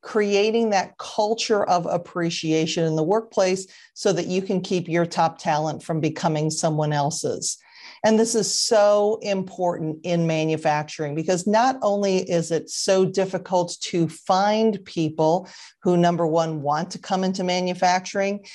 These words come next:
and want to stay in manufacturing, we also want to create the type of culture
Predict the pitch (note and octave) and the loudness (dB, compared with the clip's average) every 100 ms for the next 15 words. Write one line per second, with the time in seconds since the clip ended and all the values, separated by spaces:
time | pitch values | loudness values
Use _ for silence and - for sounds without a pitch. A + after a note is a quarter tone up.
0 | - - G3 F#3+ G3 F#3+ - F#3 F3 - | -12 -2 2 4 2 2 -2 -4 -2 -4
1 | - - G#3+ B3+ C4 G#3+ E3+ E3+ D#3+ D3+ | -4 0 2 2 0 -2 -4 -4 -4 -4
2 | D3+ D#3 D3+ D3+ D3 - E3 F3 F#3 - | -4 -4 -2 0 0 -2 -4 -2 -4 -14
3 | _ _ - A3+ - A3+ C4 C#4 A#3+ G#3+ | _ _ 0 2 4 2 2 0 0 0
4 | G#3 - G3 F#3+ F#3 F#3+ F#3+ F#3 F3+ E3 | 0 -2 -2 0 0 -2 -6 -4 -2 -2
5 | E3 - F#3+ F#3+ - E3+ D#3+ | -6 0 0 0 2 2 0